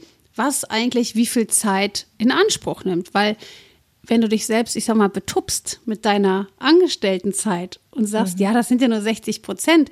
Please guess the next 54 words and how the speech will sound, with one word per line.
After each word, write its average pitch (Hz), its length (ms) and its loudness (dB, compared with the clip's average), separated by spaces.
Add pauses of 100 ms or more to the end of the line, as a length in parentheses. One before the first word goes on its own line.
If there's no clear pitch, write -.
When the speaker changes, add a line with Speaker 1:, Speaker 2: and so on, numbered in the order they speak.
(280)
Speaker 1:
du 233 140 0
aber 208 340 -2
viel, 220 240 -2
viel 202 200 0
mehr 311 280 6
Stunden 214 640 -2 (240)
als 233 260 -4
sechzig 214 440 -4
Prozent 190 460 -4
arbeitest, 208 800 -2 (760)
dann 214 220 4
Speaker 2:
Mhm. 185 360 -4 (100)
Speaker 1:
gehen, 247 240 0
müssen 247 180 4
wir 240 80 2
nicht 240 120 0
von 214 120 0
sechzig 269 320 0
Prozent 220 380 -2
ausgehen, 208 480 -2
sondern 208 260 0
von 220 220 0
siebzig 220 360 -4
oder - 140 -4
achtzig - 420 -8
oder 185 100 -2
Speaker 2:
Mhm. 170 40 -2
Speaker 1:
also 175 160 -6
einfach 226 240 -4
von 202 220 0
mehr 190 160 0
Stunden. 269 600 2
Speaker 2:
Mhm. 185 380 -6
Speaker 1:
Und 214 160 0
dann 214 100 0
ist - 180 -2
ja 233 160 2
auch 214 120 -4
klar, 220 260 2
dass 233 160 -4
dir 226 140 -2
irgendwo 240 440 0
Zeit 190 380 -2
fehlt 262 320 4
am - 140 -2
Ende 180 180 -2
des - 200 -10
Tages 180 480 -2
Speaker 2:
Mhm. 185 60 -6
Speaker 1:
oder 190 300 0
am 196 140 0
Ende 208 140 4
der 190 160 0
Woche. 220 260 0